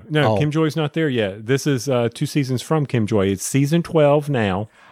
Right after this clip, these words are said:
Speaker 2: Oh, it's twelve. I thought it was ten. Jeez.
Speaker 1: No, no. I know there's a lot there, but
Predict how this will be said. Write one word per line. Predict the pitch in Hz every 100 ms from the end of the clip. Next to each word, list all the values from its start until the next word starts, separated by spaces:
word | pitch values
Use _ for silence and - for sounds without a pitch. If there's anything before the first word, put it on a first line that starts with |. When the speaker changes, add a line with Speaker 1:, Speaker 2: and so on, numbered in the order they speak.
| _ -
Speaker 2:
Oh, | 143 170 170 156
it's | 139 -
twelve. | - 147 160 135 120
I |
thought | - 139
it | 110
was | 107
ten. | - 113 110 101 95 -
Jeez. | - 214 226 147 101 - -
Speaker 1:
No, | 110 104 110 117 107 101 101 95 98
no. | 104 110 110
I | 165
know | 208 208
there's | 202 180
a |
lot | 175 185 180
there, | 175 180 180
but | 156